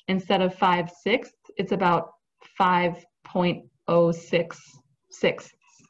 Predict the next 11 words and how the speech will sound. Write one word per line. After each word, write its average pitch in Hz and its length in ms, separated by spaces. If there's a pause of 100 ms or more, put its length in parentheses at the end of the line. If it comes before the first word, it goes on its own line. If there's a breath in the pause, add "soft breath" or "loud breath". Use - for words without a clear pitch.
(380)
right? 175 280
Five 180 320
and 165 100
a 165 40
sixteenth 170 640 (120)
sixths. - 500 (160)
So 240 140
it's 247 140
very, 247 680 (320)
very 180 520 (300)
close. - 640